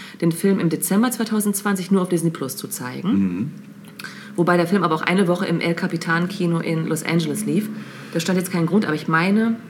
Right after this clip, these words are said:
Speaker 1: was dahinter stecken könnte, ist, dass, ähm, ich glaube, dass, äh, Filme, wenn sie denn nominiert werden wollen für große Filmpreise, in einem Kino gelaufen sein müssen.
Speaker 2: Ja.
Speaker 1: Das ist so, glaube ich.
Speaker 2: Ja.
Speaker 1: Ne? Oder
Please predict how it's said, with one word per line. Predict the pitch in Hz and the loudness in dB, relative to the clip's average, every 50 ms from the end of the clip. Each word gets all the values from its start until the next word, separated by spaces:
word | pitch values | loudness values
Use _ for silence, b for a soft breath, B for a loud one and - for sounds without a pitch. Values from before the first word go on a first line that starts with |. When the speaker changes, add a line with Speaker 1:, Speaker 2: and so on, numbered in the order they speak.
| - - - - - - - - - - - - - 165 | -18 -18 -20 -20 -20 -20 -20 -20 -20 -20 -20 -14 -8 -6
Speaker 1:
was | 160 160 | -6 -4
dahinter | - 160 165 170 | -2 -2 -2 -2
stecken | - 185 175 170 160 | -4 -4 -4 -4 -4
könnte, | - 180 175 180 175 196 | -2 0 0 0 0 0
ist, | - 170 165 - - | -2 -4 -4 -4 -6
dass, | 165 156 160 160 - - - - | -6 -4 -4 -4 -6 -6 -4 -4
ähm, | 160 151 151 151 151 151 151 147 B B B B B B B B | -4 -4 -4 -4 -4 -4 -6 -8 B B B B B B B B
ich | - - | -8 -2
glaube, | 170 165 170 180 185 214 220 226 233 233 226 B B B B B B B | 0 2 4 4 4 4 4 4 2 0 -2 B B B B B B B
dass, | 180 165 160 160 160 - - - - - | -2 0 0 0 0 -2 -4 -4 -4 -2
äh, | 180 165 160 156 156 | 0 0 0 0 0
Filme, | 156 - 190 196 190 | 0 0 2 4 4
wenn | 170 170 | 4 4
sie | 165 160 | 4 4
denn | 165 160 | 4 4
nominiert | 160 160 160 165 160 170 208 247 247 - | 4 4 4 6 6 6 6 4 4 2
werden | 208 220 214 214 208 208 185 | 0 0 0 2 2 2 2
wollen | 202 202 202 202 196 | 2 0 0 0 0
für | 196 - 170 | -2 -2 -4
große | 165 - 165 165 165 175 | -2 -2 -2 -2 -2 -4
Filmpreise, | 165 - 190 202 208 202 - - 190 190 202 196 180 190 180 | -4 -2 0 0 0 -2 -4 -4 -2 -2 0 0 0 0 0
in | - 170 165 | 0 0 0
einem | 165 160 160 | 0 0 -2
Kino | - - - 226 233 214 202 | -2 2 4 6 6 6 6
gelaufen | 196 180 170 170 190 202 196 170 147 | 4 4 4 4 2 2 2 0 0
sein | 131 127 123 131 131 131 | 0 -2 -4 -4 -6 -6
müssen. | 131 123 - - 135 131 147 | -6 -8 -8 -6 -6 -6 -6
Speaker 2:
Ja. | 180 175 170 165 160 156 | -6 -6 -6 -6 -6 -4
Speaker 1:
Das | 156 151 - | -4 -4 -4
ist | 170 - | -4 -2
so, | - 156 | -2 -4
glaube | 151 147 135 135 139 135 143 | -4 -4 -4 -4 -4 -4 -4
ich. | 135 | -4
Speaker 2:
Ja. | 131 156 | 0 0
Speaker 1:
Ne? | 160 190 202 | 2 2 2
Oder | - 160 147 151 | 0 0 -2 -2